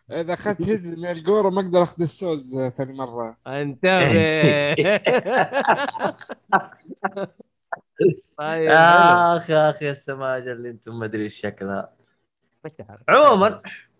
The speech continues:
Speaker 3: آه، إيش رأيكم بالتغيرات الجديدة وحركات؟ رمضان هذا كان مختلف. رمضان اللي قبل كان رمضان مستقبل، كل واحد ببيته يصوم.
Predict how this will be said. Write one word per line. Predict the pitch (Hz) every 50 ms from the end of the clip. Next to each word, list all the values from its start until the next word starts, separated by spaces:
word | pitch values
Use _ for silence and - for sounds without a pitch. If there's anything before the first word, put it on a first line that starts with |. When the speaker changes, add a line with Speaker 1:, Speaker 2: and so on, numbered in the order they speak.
| _ _ _ _ _ _ _ _ _ _ _ _ _ _ _ _ _ _ _
Speaker 3:
آه، | 110 113 113 113 110 110 107 107 107 104 104 101 101 101 101 98 92 85 78 127
إيش | 156 165 156 -
رأيكم | 160 151 143 131 123 120 - 117 110 107
بالتغيرات | 101 110 107 107 107 - - 107 110 110 110 110 107 107 104 101 104
الجديدة | 98 95 101 98 104 104 104 101 98 98
وحركات؟ | 95 - 101 98 98 98 _ 107 104 101 98 98 95 _ -
رمضان | 87 85 87 95 104 107 110 113 113 131 127 120 113 120
هذا | 123 135 143 139 135
كان | - - 127 120 120
مختلف. | 120 127 120 - _ - 87 - 104
رمضان | 104 110 117 131 139 139 135
اللي | 139 135 131 147
قبل | 156 156 151
كان | 143 - 139 123
رمضان | 123 120 120 127 127 120 113
مستقبل، | 110 113 - - 113 - - 101 98 101
كل | - -
واحد | 107 101 92 98
ببيته | 92 92 98 98 92 - - 90
يصوم. | 85 _ _ 92 101 127